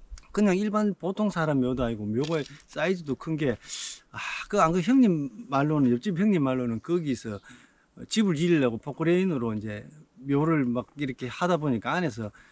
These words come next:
술잔, 뭐 촛대, 뭐 이런 것도 나왔대요. 그러니까 일반 보통 평민 묘는 아닌 것 같아요. 아, 나름대로 이제 뭐 기족이나 뭐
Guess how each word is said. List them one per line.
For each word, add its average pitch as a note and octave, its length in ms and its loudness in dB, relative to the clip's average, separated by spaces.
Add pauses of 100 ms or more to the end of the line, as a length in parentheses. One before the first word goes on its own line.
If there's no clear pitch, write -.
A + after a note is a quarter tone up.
(160)
술잔, C3+ 760 -2
뭐 B2+ 240 -4
촛대, E3+ 400 -4
뭐 A2 120 0
이런 E3+ 200 0
것도 A3+ 180 0
나왔대요. G#2 600 -2
그러니까 D3+ 240 -4
일반 G#3+ 440 -2
보통 A3+ 360 -4
평민 B3 880 2
묘는 A3 260 -2
아닌 G#2 220 -6
것 A#2 100 -6
같아요. A#2+ 400 -6 (1300)
아, G#2+ 80 -16 (420)
나름대로 F3+ 480 4
이제 B2+ 140 2
뭐 A2+ 160 0
기족이나 D#3+ 640 0
뭐 F#2+ 240 -10